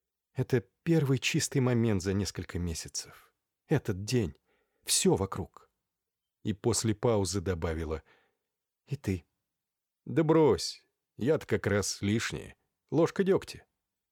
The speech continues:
И всё-таки не хотела бы, чтоб рядом был кто-то другой. Повернулась в сторону Эвбеи. Помятое, неожиданно бесстрастное лицо.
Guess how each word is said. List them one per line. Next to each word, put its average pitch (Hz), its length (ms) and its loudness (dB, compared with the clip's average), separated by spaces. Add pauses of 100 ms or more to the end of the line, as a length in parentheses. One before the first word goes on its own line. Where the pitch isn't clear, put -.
(680)
И 120 140 -2
всё-таки - 400 0
не 107 100 4
хотела 113 400 0
бы, 90 120 -4
чтоб - 280 -4
рядом 110 340 2 (400)
был 120 160 -2
кто-то 107 300 -4
другой. 87 480 -4 (1040)
Повернулась 131 580 4
в - 80 -6
сторону 104 420 2
Эвбеи. 87 680 -4 (720)
Помятое, 123 800 0
неожиданно 123 640 2
бесстрастное 98 800 0
лицо. 92 480 -4